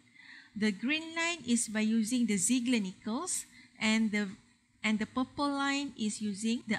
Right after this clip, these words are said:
Amigo technique. Okay, I, I mean, from this figure here, we can see that the Ziegler-Nichols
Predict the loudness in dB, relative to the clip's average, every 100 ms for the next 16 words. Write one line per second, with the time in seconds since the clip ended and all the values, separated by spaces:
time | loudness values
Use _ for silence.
0 | 2 0 0 -4 -4 -2 -4 -6 -18 _
1 | -8 -4 -2 -2 -4 -2 0 2 2 2
2 | 0 -2 0 2 2 4 2 0 -4 -16
3 | -6 -4 -2 -2 -2 -2 -2 -2 2 2
4 | 4 2 2 -2 -2 -6 -2 0 0 -2